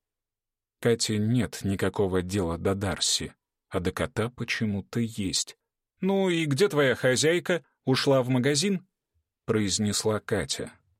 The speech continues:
чуть громче, чем следовало бы, подбадривая себя. "Ма, имеет смысл ее подождать, как думаешь?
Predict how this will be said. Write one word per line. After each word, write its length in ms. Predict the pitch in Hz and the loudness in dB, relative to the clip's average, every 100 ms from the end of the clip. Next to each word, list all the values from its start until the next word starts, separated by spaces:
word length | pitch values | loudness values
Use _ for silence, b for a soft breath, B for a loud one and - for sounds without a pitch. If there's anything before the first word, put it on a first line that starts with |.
| _ - | _ -6
чуть 340 | - 147 123 | 0 2 2
громче, 440 | 139 185 113 - | 2 2 2 0
чем 220 | 92 113 113 | 0 2 2
следовало 600 | - 127 87 85 78 71 | 2 2 2 0 0 0
бы, 240 | - - - | -2 -6 -8
подбадривая 800 | - 143 143 139 87 87 80 78 | -2 0 2 0 0 0 2 2
себя. 500 | 76 - 98 87 - _ _ _ _ _ _ _ | 0 0 0 0 -2 _ _ _ _ _ _ _
"Ма, 340 | 202 196 190 _ _ _ _ _ _ | 0 0 -2 _ _ _ _ _ _
имеет 400 | 135 151 226 233 | 2 4 4 4
смысл 480 | - 139 127 - 110 | 2 2 2 2 0
ее 320 | 110 131 127 | 2 2 2
подождать, 760 | - 120 131 120 87 67 - - | 2 2 2 0 -2 -2 -8 -4
как 200 | - 190 | 0 0
думаешь? 540 | 113 95 82 76 - | 0 0 0 0 -4